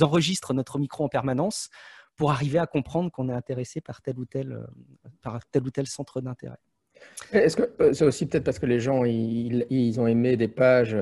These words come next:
Speaker 2: tellement de pages qu'ils ne s'en souviennent même plus, et alors du coup, euh, ça, ça, ça joue aussi, je suppose, le, le, l'oubli naturel, euh.
Speaker 1: T'as entièrement raison. Ça fait partie des éléments qui font qu'on est ciblé.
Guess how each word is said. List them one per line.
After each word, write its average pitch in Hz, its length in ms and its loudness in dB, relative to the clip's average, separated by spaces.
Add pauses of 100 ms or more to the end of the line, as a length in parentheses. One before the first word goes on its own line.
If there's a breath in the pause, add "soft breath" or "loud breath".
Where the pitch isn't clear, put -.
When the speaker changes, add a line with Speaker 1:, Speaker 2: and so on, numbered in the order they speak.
Speaker 2:
tellement 127 240 4
de 107 80 0
pages 156 260 4
qu'ils 120 100 -4
ne - 40 -8
s'en 117 100 0
souviennent 113 320 0
même 101 200 2
plus, 147 380 -2
et 113 180 -2
alors 113 240 0
du 110 80 -4
coup, 135 300 0
euh, 110 80 2
ça, - 180 -12
ça, - 200 -6
ça 110 200 -4
joue 117 140 -4
aussi, 110 260 -6
je - 80 -10
suppose, 123 300 -8
le, 120 120 -4
le, 117 240 -4
l'oubli 117 460 -4
naturel, 113 760 -2
euh. 110 140 -4 (560 loud breath)
Speaker 1:
T'as 160 80 -2
entièrement 190 380 0
raison. 180 440 -2
Ça - 220 -4
fait 196 180 0
partie 208 420 -2
des 156 240 0
éléments 160 380 0
qui 151 160 -8
font 208 320 -4
qu'on 156 200 -2
est 151 60 2
ciblé. 170 460 0